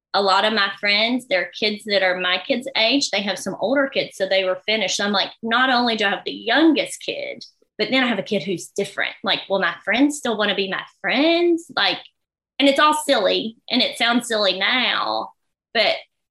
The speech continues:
and then health-wise, like, fifty percent of babies with Down syndrome have a heart defect. So, like, one of the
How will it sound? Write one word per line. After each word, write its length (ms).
and 140
then 180
health-wise, 1300
like, 340
fifty 260
percent 320
of 60
babies 540
with 120
Down 240
syndrome 400
have 120
a 60
heart 220
defect. 320
So, 120
like, 240
one 180
of 60
the 120